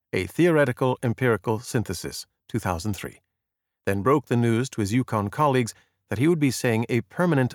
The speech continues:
sayonara to the field, although he would continue to draw salary as a tenured professor in their department. He no longer gets raises, but he told me he was already at a comfortable level, and, you know, you don't need so much money.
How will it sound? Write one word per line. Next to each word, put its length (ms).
sayonara 580
to 120
the 100
field, 340
although 240
he 100
would 160
continue 400
to 100
draw 220
salary 480
as 100
a 60
tenured 320
professor 480
in 80
their 120
department. 580
He 60
no 120
longer 380
gets 260
raises, 460
but 100
he 60
told 260
me 80
he 120
was 120
already 480
at 100
a 140
comfortable 560
level, 380
and, 280
you 120
know, 260
you 80
don't 220
need 260
so 160
much 260
money. 360